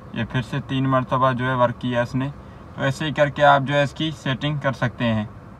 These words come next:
ये काफ़ी जो है इसकी अच्छी settings है, तो यहाँ पर जो है आप इसको change भी कर सकते हैं और जो वापस उसको जो है अपनी setting पे ला सकते हैं। तो ये माशाल्लाह काफ़ी जो है मुझे इस पे ये settings बहुत अच्छी लगी है। अब जो है आपने इसको bake कर देना है। तो इस पे आप,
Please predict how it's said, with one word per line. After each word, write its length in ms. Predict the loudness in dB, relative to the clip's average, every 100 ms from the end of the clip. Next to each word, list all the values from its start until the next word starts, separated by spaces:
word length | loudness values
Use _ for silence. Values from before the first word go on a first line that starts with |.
| _
ये 80 | -4
काफ़ी 360 | 4 4 4 -2
जो 140 | 6
है 100 | 8 8
इसकी 240 | 6 -2
अच्छी 280 | -2 0 -2
settings 500 | 0 -2 -2 0 4
है, 220 | 4 4
तो 500 | 0 -10 -4 -2 0
यहाँ 320 | 4 8 8
पर 140 | 6 2
जो 100 | 8
है 60 |
आप 180 | 8 8
इसको 240 | 0 -4 -6
change 260 | 0 0 0
भी 120 | 0
कर 120 | 0
सकते 320 | 0 -4 -2
हैं 100 | 0
और 180 | 2 2
जो 140 | 4 6
वापस 400 | 6 6 -2 -4
उसको 340 | -4 -2 -2
जो 140 | 2 4
है 140 | 4
अपनी 260 | 4 2 -2
setting 380 | -4 -4 -4 -2
पे 120 | -2
ला 140 | 2 2
सकते 300 | 2 -6 -4
हैं। 160 | -4 -4 -10 -18 -18 -8
तो 100 | -6
ये 100 | 0
माशाल्लाह 400 | 0 0 0 2
काफ़ी 320 | 2 2 -2
जो 140 | 0 0
है 80 | 0
मुझे 320 | -2 -2 -4
इस 80 | -4
पे 160 | -6
ये 160 | -4 -4
settings 480 | -4 -6 -4 -8 -10 -2
बहुत 320 | 0 0 -2
अच्छी 300 | -8 -6 -4
लगी 320 | -2 -2 0 -2
है। 120 | -4 -8 -20 -20 -20 -20 -20 _
अब 180 | -6 -2
जो 100 | 4
है 80 | 10
आपने 420 | 10 10 4 -4
इसको 240 | 0 -2
bake 240 | 2 2 6
कर 140 | 4
देना 300 | 4 2 4
है। 80 | 2
तो 160 | 2 0
इस 80 | 2
पे 160 | 8
आप, 180 | 10 8